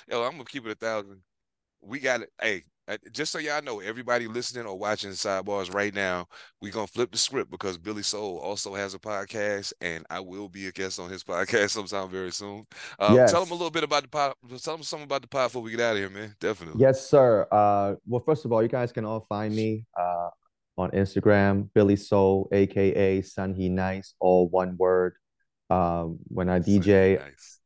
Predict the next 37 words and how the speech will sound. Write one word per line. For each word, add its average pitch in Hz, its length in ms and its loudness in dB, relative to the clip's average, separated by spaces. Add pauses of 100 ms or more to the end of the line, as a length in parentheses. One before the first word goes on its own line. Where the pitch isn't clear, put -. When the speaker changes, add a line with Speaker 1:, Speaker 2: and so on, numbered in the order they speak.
(140)
Speaker 2:
right, 90 400 2
I 101 100 6
go 98 280 4
Speaker 1:
That 92 180 -2
shit 90 160 0
Speaker 2:
by 85 80 -4
Speaker 1:
dope, 87 140 -2
Speaker 2:
Good 107 120 2
Speaker 1:
yo. 90 80 -10
<laughs> 101 80 0
Speaker 2:
Fortune. 95 380 0 (520)
Uh, 151 160 6 (140)
okay, 151 320 2 (200)
uh, 113 260 -2 (140)
and 117 220 -2
I 123 80 0
have 120 180 -4
a 104 60 -2
Society 107 640 -2
podcast, 101 600 -2 (100)
uh, 87 320 4 (100)
the 95 240 4
Society 98 720 -2 (100)
Podcast, 98 460 -4 (100)
S 98 240 -2
O 95 160 2
U 95 300 -4
L 90 300 4
C 98 320 0
I 87 140 0 (100)
E 87 200 -16
T 87 220 2
Y 82 400 2 (160)
podcast, - 640 -6
uh, 80 280 4
on 80 180 2
Instagram. 80 460 2